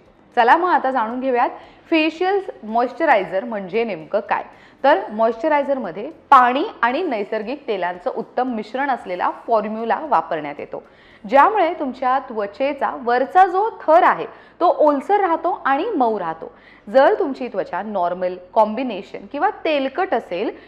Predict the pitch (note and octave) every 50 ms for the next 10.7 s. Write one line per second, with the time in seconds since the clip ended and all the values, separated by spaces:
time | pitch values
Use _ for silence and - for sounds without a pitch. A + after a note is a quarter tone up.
0 | - _ _ - C#4+ C#4+ D#4 D4+ - D#4+ D#4 D#4+ - E4+ F4+ C#4+ D4 C4+ A#3+ B3+
1 | D4+ D4+ C#4+ B3 G#3+ G#3 G3+ - - B3 A#3+ A3+ A3 A#3+ A#3+ A#3 G#3+ F#3+ F#3 F#3
2 | G#3+ A3+ - A3 G3 F#3 F#3 F#3 - G#3+ A#3+ C4 - - A#3+ A3 B3 C4+ C#4 -
3 | - G3 - - - - - - - - - - C#4+ - A#3+ B3+ B3+ B3 D#4+ F4
4 | D#4 D#4 D#4 D#4 D#4 E4 D#4+ D4+ E4+ F4 E4 C4+ B3+ A#3 B3+ C4+ C#4+ D#4 - -
5 | C#4+ C#4+ - - - F#4 G4 G4 F#4+ F#4+ - D4 C#4 C4+ C#4+ B3 A#3 F#3 F#3+ G3+
6 | B3+ B3+ A3+ - A3 G#3 A3 B3 C4+ C4 C4 C4 C4 C4 B3+ C4 C4 A3+ G#3 -
7 | - - A#3+ C4 C4 B3+ B3 B3+ B3+ A#3+ C#4+ F4+ F4+ - C4 B3+ - C4 - -
8 | C#4+ C#4+ B3 G#3 G3 G3+ - - C#4+ C#4 C4 B3+ A#3 B3+ B3 B3 B3+ - D4 A#3
9 | G#3+ G3+ A#3+ A#3 A3+ G#3 G3+ - A3+ A3 G#3 F#3 F3+ G3+ A3+ A#3+ G3 E3+ F3+ A3+
10 | A3 - F#3 - - G#3+ A3 - - D4+ E4 D4 - -